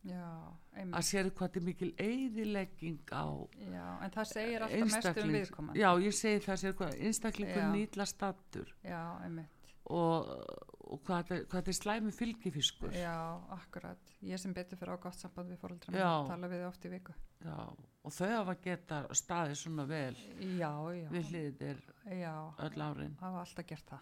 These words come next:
Speaker 2: Já.
Speaker 1: Já.
Speaker 2: Já, þetta er mjög dýrmætt.
Speaker 1: Já, þetta er það.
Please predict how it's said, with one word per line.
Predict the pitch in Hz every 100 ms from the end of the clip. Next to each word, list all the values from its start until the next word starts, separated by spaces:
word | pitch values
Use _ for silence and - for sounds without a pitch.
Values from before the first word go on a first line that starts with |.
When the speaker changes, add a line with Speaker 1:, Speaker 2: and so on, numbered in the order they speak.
| -
Speaker 2:
Já. | 165 151
Speaker 1:
Já. | 143 147 _ _ _ _ _ _ _ _ _ _ _ _ _ _ -
Speaker 2:
Já, | 160 156
þetta | 151 147 -
er | 214 180 -
mjög | 185 190 180
dýrmætt. | 220 143 123 113 - - - 214
Speaker 1:
Já, | 175 175 170 165 165 165 -
þetta | 180 170
er | 165
það. | 165 160